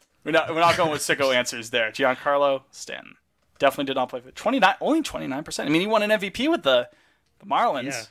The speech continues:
Speaker 1: Only twenty-nine percent of people said that. Uh, I'll, I'll give you a sicko answer for an all-star who played for the Brewers. Backyard baseball alum, he had to have made the all-star game. Give
Speaker 2: Oh,
Speaker 1: me
Speaker 2: Fitz, if
Speaker 1: Jeremy
Speaker 2: you're not certain,
Speaker 1: Burnitz.
Speaker 2: if, Fitz, if you're not certain, I don't wanna fu-, I don't wanna
Speaker 1: I'm
Speaker 2: fuck with
Speaker 1: pretty
Speaker 2: this,
Speaker 1: certain
Speaker 2: Fitz.
Speaker 1: that this guy had to.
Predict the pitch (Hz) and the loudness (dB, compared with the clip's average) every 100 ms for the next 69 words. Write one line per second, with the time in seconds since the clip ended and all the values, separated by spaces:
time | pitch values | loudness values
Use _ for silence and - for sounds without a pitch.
0 | _ _ - 151 165 165 185 180 - 160 | _ _ -4 -2 0 0 2 2 0 0
1 | 175 175 - 180 160 127 - - _ - | -2 -4 -6 -4 0 0 -2 -20 _ -4
2 | 156 160 - - 180 196 190 196 233 185 | 0 2 0 -4 -4 2 0 0 -2 -2
3 | - 202 180 147 165 151 160 139 - 147 | 0 0 2 2 -2 0 0 0 2 0
4 | 139 147 139 147 151 - 151 139 151 135 | 0 -2 -4 -4 -2 0 0 0 -4 -4
5 | 120 - 156 156 78 - - _ _ _ | -10 -2 0 0 -4 -14 -18 _ _ _
6 | _ _ _ _ _ 180 208 233 233 190 | _ _ _ _ _ 0 0 2 0 0
7 | 202 190 185 170 160 156 151 151 147 127 | -2 -2 0 2 2 0 0 -2 -4 2
8 | 185 185 175 151 151 139 139 127 123 147 | 4 4 2 0 0 0 2 2 2 0
9 | 123 120 123 120 113 - _ _ _ _ | 0 0 -2 -2 -8 -16 _ _ _ _
10 | _ _ _ _ - - 247 - 135 160 | _ _ _ _ -12 -4 -2 -2 0 2
11 | 202 214 226 185 165 - 151 143 143 - | 2 0 0 0 0 0 -2 -2 -4 -6
12 | _ - - 196 170 147 220 277 - 160 | _ -12 0 0 0 -2 0 0 0 -2
13 | 143 120 113 123 113 107 101 107 95 113 | -4 -4 -2 -2 -4 -8 -8 -8 -6 -6
14 | 117 156 170 - 180 160 151 - 151 143 | 4 4 4 -2 0 0 -2 2 2 2
15 | 135 131 - 135 117 123 143 135 | -2 -2 0 0 0 0 0 -2